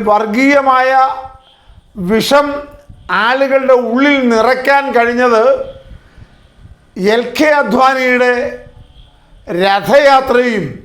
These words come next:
ബാബരി മസ്ജിദിൻ്റെ പൊളിക്കലും രാമക്ഷേത്രം പണിയലും ഇങ്ങനെയുള്ള ചില കാഴ്ചപ്പാടുകൾ പറഞ്ഞുകൊണ്ട് പാവപ്പെട്ട ഹൈന്ദവ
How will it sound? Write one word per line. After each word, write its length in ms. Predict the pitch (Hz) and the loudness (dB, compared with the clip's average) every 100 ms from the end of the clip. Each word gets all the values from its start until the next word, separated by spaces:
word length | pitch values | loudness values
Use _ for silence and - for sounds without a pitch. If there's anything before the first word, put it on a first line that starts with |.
| - - _ _ _ - - - _ 160 | -20 -20 _ _ _ -20 -20 -20 _ -4
ബാബരി 460 | 185 202 262 294 302 294 | -2 0 0 0 0 0
മസ്ജിദിൻ്റെ 540 | 277 262 254 247 240 240 | 0 -2 0 2 2 0
പൊളിക്കലും 640 | 208 214 220 - 247 202 - - - - - - - - - - - 175 | 0 0 0 0 0 0 -6 -14 -20 -20 -20 -20 -20 -20 -20 -20 -10 -4
രാമക്ഷേത്രം 880 | 180 247 311 302 302 285 285 262 254 165 | -2 0 -2 -2 0 0 2 0 0 0
പണിയലും 500 | 190 233 247 247 185 147 - - | 0 0 0 0 -2 -6 -14 -6
ഇങ്ങനെയുള്ള 480 | 247 285 269 254 247 262 247 - - - - - | -2 0 0 0 2 0 -2 -8 -18 -20 -18 -4
ചില 140 | 214 240 233 226 | 0 0 0 -2
കാഴ്ചപ്പാടുകൾ 880 | 202 269 269 262 269 262 247 240 233 202 | -2 -2 0 -2 0 0 2 2 0 0
പറഞ്ഞുകൊണ്ട് 640 | 202 226 233 240 226 247 269 285 - - - - - - | -2 0 0 0 0 0 0 -6 -14 -20 -20 -20 -10 0
പാവപ്പെട്ട 580 | 190 277 277 277 262 269 254 254 - 185 | 2 2 2 0 -2 0 0 0 -4 -2
ഹൈന്ദവ 500 | 202 254 262 277 | -2 -4 -2 0